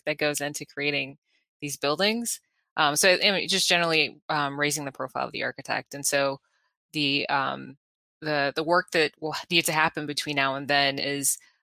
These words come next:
uh, really getting out there, telling our stories, you know, going on, um, social media and, you know, the more traditional media channels, and just, um,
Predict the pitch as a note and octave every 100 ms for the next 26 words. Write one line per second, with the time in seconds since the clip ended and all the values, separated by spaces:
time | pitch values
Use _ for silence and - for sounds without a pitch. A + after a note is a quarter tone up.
0 | _ D3 D3+ G3 B3 C4 B3+ B3+ C4+ F3
1 | C#3 F3+ G3+ F#3+ E3 - - E3+ D#3 C#3+
2 | B2+ A#2+ - D3+ C#3+ C#3 D3 D3+ D3+ D3
3 | C#3+ C#3 C#3+ - C#3 C3+ C3+ - F#3 -
4 | D#3+ D3 C#3+ C3+ C3+ - - C#3+ C#3 C#3
5 | C#3 - - _ E3 C#3 C3+ C#3+ C#3 C#3
6 | D3+ D3 E3+ F#3 - D#3+ D3 C#3 C#3 -
7 | C3+ C3+ B2 C3 D3 D3+ D3 - _ _
8 | _ D3+ D3 C#3+ C#3